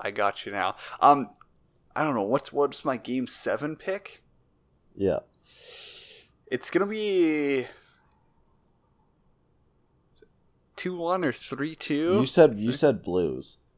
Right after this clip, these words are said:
Speaker 1: I don't, no, no, no. I'm going with the Blues. Yeah, there's, there's no chance Boston wins the cup. Um, Blues,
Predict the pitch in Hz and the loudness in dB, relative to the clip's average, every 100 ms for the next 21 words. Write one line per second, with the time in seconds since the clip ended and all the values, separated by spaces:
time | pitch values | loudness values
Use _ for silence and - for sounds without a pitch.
0 | _ 156 175 135 165 151 131 113 123 123 | _ 10 12 12 10 10 10 8 6 4
1 | 110 107 101 95 - - - 101 107 110 | 2 -2 -4 -4 -4 -12 -2 0 0 -2
2 | 131 123 117 110 - 107 82 - 78 - | 2 0 2 0 0 -2 -4 -4 -4 -4
3 | - 98 87 - - 98 - - - - | -8 -10 -10 -12 -6 -4 -6 -14 -20 -20
4 | _ _ _ - 101 104 101 104 98 _ | _ _ _ 2 4 4 4 0 -6 _
5 | _ _ _ _ - - _ - 120 135 | _ _ _ _ -20 -20 _ -2 2 4
6 | 135 139 135 135 127 - - - | 4 2 2 -2 -6 -8 -10 -12